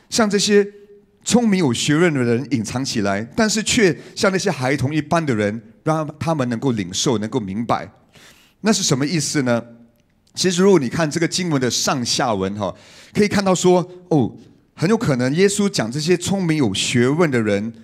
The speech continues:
指的是法利赛人。法利赛人他们，呃，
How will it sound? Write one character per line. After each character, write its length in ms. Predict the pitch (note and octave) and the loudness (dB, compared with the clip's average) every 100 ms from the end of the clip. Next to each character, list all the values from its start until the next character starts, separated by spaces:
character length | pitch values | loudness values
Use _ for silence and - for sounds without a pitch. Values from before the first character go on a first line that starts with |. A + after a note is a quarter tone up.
| _ _ | _ _
指 200 | - A#2+ | -4 -2
的 120 | A#2 | 0
是 340 | C3 - D#3+ - - | -2 0 0 -2 -6
法 280 | - F2 | -4 -4
利 200 | G2+ C#3 | -4 -4
赛 320 | A2+ - D3+ G2+ | -4 -2 0 0
人。 360 | F#2 E2 F#2 - - - | -4 -8 -10 -20 -20 -10
法 120 | - D3 | -2 -2
利 120 | F3 | -2
赛 220 | E3+ F3 | 0 2
人 200 | C#3 C3 | 2 0
他 160 | C#3 E3+ | 0 0
们， 300 | C3+ B2 A#2+ - - - | 2 0 -4 -14 -20 -6
呃， 420 | B2 A2 G#2 | -2 0 -2